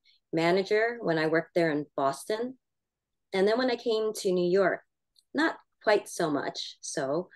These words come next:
um, but the Boston, um, branch manager was really supportive, uh, to women overall. Um, so that was my little experience there. And then also my experience in, in dealing with, um,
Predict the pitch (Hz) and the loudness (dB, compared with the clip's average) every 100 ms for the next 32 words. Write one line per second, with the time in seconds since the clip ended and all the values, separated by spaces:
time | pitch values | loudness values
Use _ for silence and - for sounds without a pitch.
0 | - - _ 180 156 - - 185 - 180 | -20 -20 _ -2 -2 -4 -2 -2 0 0
1 | 185 196 - 220 208 - 165 151 - 175 | 2 2 2 0 0 2 0 -2 0 0
2 | 175 - 180 175 156 156 143 - - 156 | 0 0 0 0 0 -2 -2 -2 -4 -4
3 | 165 190 185 165 156 - - 151 143 139 | 0 4 6 6 4 -2 -6 -4 0 -2
4 | - - - - - 151 147 127 - - | -4 -20 -20 -20 -8 -4 -4 -4 -6 -2
5 | 160 170 151 139 - 156 151 127 139 196 | 2 2 2 -2 -2 -2 -2 0 0 0
6 | 285 _ _ _ _ _ _ _ - 170 | -4 _ _ _ _ _ _ _ -2 0
7 | 160 151 143 156 _ _ _ - _ _ | 0 -2 -4 -8 _ _ _ -20 _ _
8 | - 175 165 156 - 202 226 - 202 196 | 2 4 4 2 0 0 0 -2 0 2
9 | 214 220 220 - 208 214 214 226 208 220 | 4 2 0 -2 -2 0 -2 -2 0 0
10 | 190 170 175 175 185 185 175 180 175 - | 2 2 4 2 0 0 2 0 -2 -4
11 | 175 175 175 175 160 151 156 - - _ | 0 0 0 -2 -4 -6 -8 -14 -20 _
12 | - 190 202 202 208 190 160 - - 151 | 0 2 4 4 4 4 2 -2 -8 -8
13 | 139 - - | -6 -10 -14